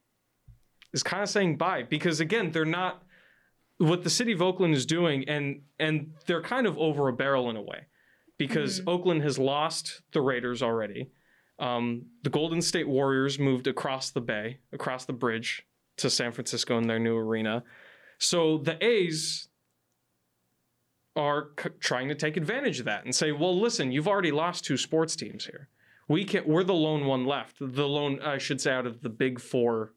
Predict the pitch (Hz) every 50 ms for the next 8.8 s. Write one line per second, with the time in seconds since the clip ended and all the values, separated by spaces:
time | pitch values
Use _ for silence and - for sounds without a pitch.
0 | _ - 143 127 - - 123 113 117 110 107 - - - 175 175 156 123 165 -
1 | - - - - _ _ _ _ _ - - - _ _ - 131 123 123 120 117
2 | 113 113 117 - _ _ _ _ _ _ _ _ _ _ _ _ _ _ _ _
3 | _ _ _ _ _ _ _ _ _ _ _ _ _ _ _ - 147 139 143 143
4 | 143 151 160 160 - 156 143 143 139 135 131 131 - - - - - - 151 143
5 | 139 135 127 147 135 131 131 143 160 160 143 131 120 113 123 123 123 123 - 131
6 | 120 120 135 139 110 104 - - 131 131 131 131 - - 165 147 - 160 147 143
7 | - - - - 160 160 - 202 208 196 190 185 156 143 147 143 135 - - -
8 | - - - - - - - - - 156 143 131 - - -